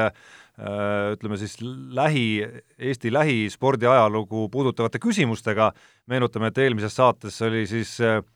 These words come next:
äh, küsimuseks see, et millised, äh, on olnud, äh, Eesti spordiajaloo sellised suuremad, äh, paugud luuavarrest. Äh, Priidik kommenteerib siin meie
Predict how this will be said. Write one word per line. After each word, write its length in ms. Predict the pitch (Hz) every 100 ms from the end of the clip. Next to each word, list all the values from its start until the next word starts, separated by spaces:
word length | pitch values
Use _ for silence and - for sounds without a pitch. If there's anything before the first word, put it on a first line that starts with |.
| _ _ _ _ _
äh, 320 | 98 101 104 101 - -
küsimuseks 480 | 147 143 123 107 110
see, 160 | 151
et 160 | 131 107
millised, 480 | 131 123 120 98 -
äh, 180 | 117 110 110
on 80 | 113
olnud, 400 | 127 120 110 - 120
äh, 320 | 113 117 127
Eesti 240 | - 113
spordiajaloo 800 | - 123 131 120 120 127 107 104
sellised 320 | 101 110 104
suuremad, 560 | - 139 127 107 107 - 113
äh, 400 | 107 104 104 104
paugud 380 | - 160 120 113
luuavarrest. 800 | 196 123 104 104 95 - 110 98
Äh, 1200 | - _ _ _ _ 101 98 101 101 101 101 98 - _
Priidik 320 | - 120 113 104
kommenteerib 560 | 117 110 123 120 113
siin 140 | - 110
meie 400 | 135 127 110